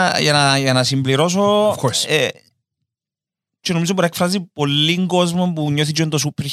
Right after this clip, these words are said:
Speaker 1: hero fatigue, το οποίο όλοι νιώθουμε τόσο καλές και αν κάποιες τέτοιες super hero πλέον.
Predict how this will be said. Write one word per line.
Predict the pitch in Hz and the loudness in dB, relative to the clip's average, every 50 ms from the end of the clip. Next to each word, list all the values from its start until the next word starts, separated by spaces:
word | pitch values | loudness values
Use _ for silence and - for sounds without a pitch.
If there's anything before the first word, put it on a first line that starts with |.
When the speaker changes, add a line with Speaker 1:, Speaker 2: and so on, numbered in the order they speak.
| - | -4
Speaker 1:
hero | - 160 151 147 - | -2 -2 -2 -2 0
fatigue, | - 131 110 - - 143 139 135 127 - - | 0 -2 -2 -2 -6 -6 -6 -6 -6 -10 -12
το | - 143 | -6 -6
οποίο | 127 110 127 131 131 131 131 127 123 127 120 113 - - - - - | -4 -2 -2 0 0 2 2 2 0 0 -2 -4 -6 -8 -10 -14 -10
όλοι | - 151 165 170 170 165 156 143 | -2 4 4 6 6 6 4 4
νιώθουμε | 143 135 123 143 147 | 2 2 2 2 2
τόσο | 156 156 160 170 185 | 2 0 0 0 0
καλές | 165 156 147 139 - - | 0 0 -2 0 -2 -4
και | - | -4
αν | 139 135 135 135 - 151 - | -2 -4 -4 -4 -4 -4 -4
κάποιες | 139 131 - - - | -4 -4 -4 -10 -10
τέτοιες | - 131 127 120 - 135 | -6 -6 -6 -6 -6 -8
super | - _ - - - 143 135 | -12 _ -20 -16 -10 -8 -8
hero | 123 | -8
πλέον. | - 131 135 135 135 | -8 -6 -6 -6 -6